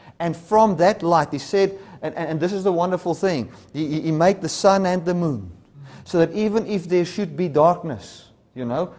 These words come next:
talking about the, the, the time would come when people maybe would not believe in the good news, he will provide a light for those who want to believe in the light, in darkness. And that's what we have today. We have it today. We walk in a world that is all law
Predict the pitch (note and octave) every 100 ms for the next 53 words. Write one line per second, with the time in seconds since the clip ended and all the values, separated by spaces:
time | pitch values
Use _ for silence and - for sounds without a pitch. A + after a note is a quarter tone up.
0 | - - F#3 F#3+ G3 F3 F3 F3 F3 -
1 | - D#3 D3 C3+ C#3+ D3 D3 F3+ E3+ E3+
2 | C#3+ C#3+ F#3 E3 C#3 C3+ F3 E3 D3+ D3
3 | D#3+ D#3+ D#3 D3 F3+ D3+ D3+ D3 G3 F#3+
4 | D3+ C#3 C3 D3 C3+ A#2+ A2 - - C3
5 | C3+ C#3 C#3+ C3 C3+ C3+ B2 A#2 A2 -
6 | - - _ _ C3+ B2 B2 A#2+ A#2 B2
7 | A2+ A2+ A2+ A2 G#2+ G#2 G#2 A2 C3 A2+
8 | A2 A#2 A#2 G#2 - - C3 C3+ D#3+ C3+
9 | D3+ D3+ D#3 D#3 G#3+ C3+ F2 _ _ _
10 | _ _ _ _ - D3 E3+ F#3+ F#3+ E3
11 | E3+ D3 C#3+ E3 G3+ G3+ G3 D#3 D3+ D#3
12 | C#3+ C3+ - E3+ F3+ D3 D3 D#3 E3+